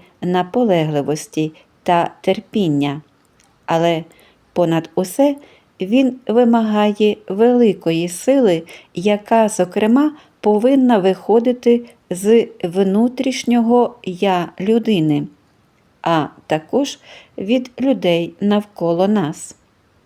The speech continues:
У цьому процесі необхідно не боятися просити про допомогу або переживати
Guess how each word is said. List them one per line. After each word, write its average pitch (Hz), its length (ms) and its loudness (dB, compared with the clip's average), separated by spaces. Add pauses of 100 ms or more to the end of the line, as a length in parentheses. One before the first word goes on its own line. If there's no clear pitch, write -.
(560)
У 190 80 0
цьому 185 400 -4
процесі 202 720 -2 (320)
необхідно 202 920 0 (280)
не 196 260 0
боятися 190 720 0
просити 190 600 -2
про 202 220 -2
допомогу 214 840 0 (380)
або 170 420 0 (360)
переживати 185 960 0